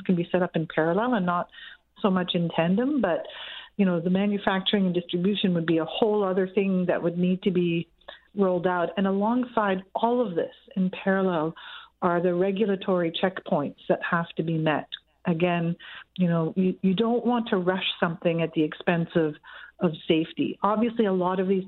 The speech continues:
checkpoints and the timelines have been compressed for this. There's no question that this is going much faster than it normally would, but you really can't cut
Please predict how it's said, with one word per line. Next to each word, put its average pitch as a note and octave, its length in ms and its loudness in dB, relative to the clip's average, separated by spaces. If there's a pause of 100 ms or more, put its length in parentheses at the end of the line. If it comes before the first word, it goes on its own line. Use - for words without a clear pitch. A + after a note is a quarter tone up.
checkpoints F#3+ 540 0
and F3 100 2
the E3 60 0
timelines F3+ 540 0
have D#3+ 140 -2
been F3 160 0
compressed E3 580 0
for A3+ 100 2
this. C4+ 220 0 (640)
There's F3+ 160 0
no G3 120 2
question F#3+ 380 0
that F3+ 140 0
this F#3 160 0
is F#3 160 0
going G3 240 2
much G3 260 -2
faster G3+ 320 0
than G#3 140 0
it E3+ 160 -4 (120)
normally G#3+ 600 2
would, C#4 320 0 (500)
but G3+ 160 2
you F#3+ 220 2
really A3 340 2
can't G3 380 -2
cut - 200 -2